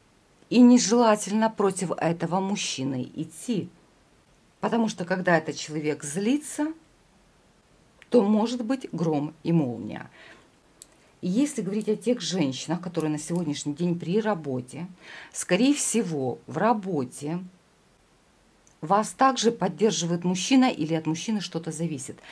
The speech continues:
Для кого-то это может быть ваш коллега, работодатель, но не обязательно. Это может быть также друг или родственник, или любимый человек, который вам дает нужные советы и нужную поддержку.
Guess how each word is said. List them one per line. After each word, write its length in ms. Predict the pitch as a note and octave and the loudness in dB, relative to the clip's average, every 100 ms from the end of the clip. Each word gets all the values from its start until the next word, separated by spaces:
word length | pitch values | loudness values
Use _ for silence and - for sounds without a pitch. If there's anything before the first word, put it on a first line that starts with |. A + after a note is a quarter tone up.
| - - - | -20 -20 -6
Для 100 | F#3 | -2
кого-то 340 | C4 D4+ D4 | 4 4 4
это 300 | B3 - G3+ | 2 2 0
может 200 | G#3 F#3 | 0 -2
быть 120 | E3 E3+ | -4 -2
ваш 240 | G#3 - | -2 -2
коллега, 560 | - A3+ E3 E3+ E3+ E3 | -4 -4 -2 -4 -2 0
работодатель, 800 | F#3 F#3 G#3+ G#3+ E3+ D#3+ D#3 | 0 -2 -2 0 0 0 0
но 140 | F#3 A#3+ | 0 2
не 160 | C4 | 2
обязательно. 600 | B3 A3+ B3+ E3+ C#3 C#3 - | 0 0 0 -2 -4 -8 -8
Это 160 | E3+ A#3+ | -2 0
может 220 | A#3+ F#3 | 0 -2
быть 120 | A#3 | 0
также 300 | A3+ E3+ F3+ | 0 0 -2
друг 340 | F3+ G#3 - | 0 -2 0
или 140 | D3+ F#3 | -2 -2
родственник, 580 | F#3+ E3+ - D#3 C#3 D#3+ | -2 -4 -6 -6 -8 -6
или 140 | D#3+ | -6
любимый 400 | D#3+ F3 D3+ C#3+ | -6 -4 -4 -4
человек, 520 | - D3+ F3 B3+ B3+ - - - _ _ _ _ _ _ _ _ _ _ _ | -8 -8 -2 -2 -4 -14 -20 -20 _ _ _ _ _ _ _ _ _ _ _
который 360 | G3 G3 C#4 A#3+ | -2 0 2 2
вам 220 | A3+ A3 | 2 2
дает 380 | G#3 G#3+ A3 - | 4 2 2 -2
нужные 560 | G3 G3+ G3+ B3+ C4 | -2 -2 -2 2 2
советы 500 | B3 E3+ D#3+ G3 A3 | 0 -2 -4 -4 -4
и 140 | D#3 D#3+ | -2 0
нужную 400 | E3+ D#3 D#3+ D3 | 0 0 -4 -4
поддержку. 580 | E3+ D#3+ A2 - G#2+ | -6 -6 -8 -10 -16